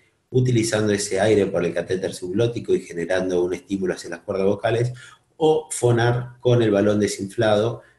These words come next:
con los cambios en el parámetro del respirador, en lo que se conoce como ventila-, eh,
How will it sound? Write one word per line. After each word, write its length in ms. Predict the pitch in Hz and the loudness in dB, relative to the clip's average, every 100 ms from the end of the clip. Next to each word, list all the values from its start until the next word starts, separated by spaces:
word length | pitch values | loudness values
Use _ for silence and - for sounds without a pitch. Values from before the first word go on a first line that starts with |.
| _ _ | _ _
con 460 | 113 117 110 - - | -2 0 -2 -6 -10
los 200 | 92 87 | -10 -6
cambios 400 | 95 98 92 92 | -2 -2 -2 -4
en 100 | 90 | -8
el 100 | 85 | -4
parámetro 680 | 87 90 90 92 87 85 - - - | -2 -2 -2 -6 -4 -6 -6 -20 -8
del 140 | 85 | -8
respirador, 720 | 95 92 104 98 101 107 - - | -8 -8 0 2 2 0 -6 -14
en 60 | |
lo 100 | 95 | -10
que 100 | 95 | -8
se 100 | - | -10
conoce 320 | 92 90 90 - | -6 -6 -4 -6
como 240 | 92 90 | -2 0
ventila-, 420 | 90 87 87 87 | 0 -2 -6 -8
eh, 240 | - 95 | -4 -4